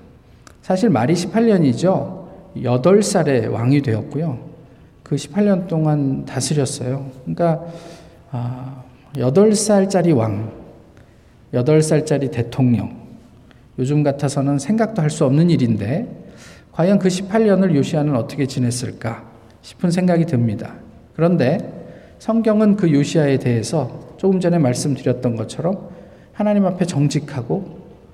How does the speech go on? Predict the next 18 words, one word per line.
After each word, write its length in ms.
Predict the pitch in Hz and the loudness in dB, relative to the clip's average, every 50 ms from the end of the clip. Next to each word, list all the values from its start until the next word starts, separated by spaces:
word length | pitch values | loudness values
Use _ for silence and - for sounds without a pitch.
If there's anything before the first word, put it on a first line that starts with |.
| - _ _ - _ _ _ - | -20 _ _ -20 _ _ _ -6
그다음에 500 | - 147 151 151 147 151 156 151 151 147 | -2 0 2 2 2 2 2 2 2 0
다윗의 520 | 151 139 147 151 165 175 170 170 170 156 | 0 0 2 4 4 4 4 4 4 4
왕의 340 | 151 135 131 135 143 147 139 | 4 4 4 4 4 2 2
길을 320 | 135 - 143 127 135 127 127 | 0 0 0 2 2 2 2
걸어가려고 580 | - 123 117 123 120 123 113 113 107 110 - | 0 0 2 2 2 0 -2 -2 -4 -6 -6
하고, 640 | 101 113 117 - - 175 - - - - - - - - - - - - - - _ _ _ _ | -8 -8 -6 -4 -4 -4 -4 -6 -10 -16 -18 -20 -20 -20 -20 -20 -20 -20 -20 -20 _ _ _ _
어, 180 | 120 113 113 117 | -8 -6 -6 -6
좌우로 600 | - - - 127 131 139 139 139 135 151 160 165 | -8 -8 -4 -2 2 2 4 4 4 2 2 0
치우치지 560 | - - 247 247 233 - - 214 190 - 180 | 0 0 0 0 0 0 -2 -4 -4 -2 -2
않은 340 | 156 143 151 165 196 196 196 | -2 0 0 0 0 0 -2
그런 400 | - - 147 143 165 202 202 - | -2 0 2 2 4 4 2 2
임금이었다. 720 | 135 131 143 143 - 208 208 190 143 127 - - - - | 2 2 0 0 2 2 2 2 2 0 -2 -6 -8 -8
이렇게 280 | - - 156 151 - 165 | -4 -4 -4 -4 -4 -6
평가를 500 | - - 202 202 202 190 170 151 151 165 | -4 -2 -2 0 2 2 2 2 2 0
하고 180 | 202 196 175 | 0 0 0
있습니다. 500 | 127 107 - - 117 101 98 87 - - - - - - - - - - - - - - - - - - - - _ - - - - - - - - - - - - - - _ _ _ _ _ _ _ _ _ | 0 0 -2 -4 -6 -6 -6 -8 -12 -16 -20 -20 -20 -20 -20 -20 -20 -20 -20 -20 -20 -20 -20 -20 -20 -20 -20 -20 _ -20 -20 -20 -20 -20 -20 -20 -20 -20 -20 -20 -20 -20 -20 _ _ _ _ _ _ _ _ _
그럼 220 | - - 226 247 | 4 4 6 8
그때 800 | 233 202 196 - - 220 180 - - - - - - - - - | 8 6 4 6 4 4 4 4 0 -4 -6 -8 -10 -12 -14 -16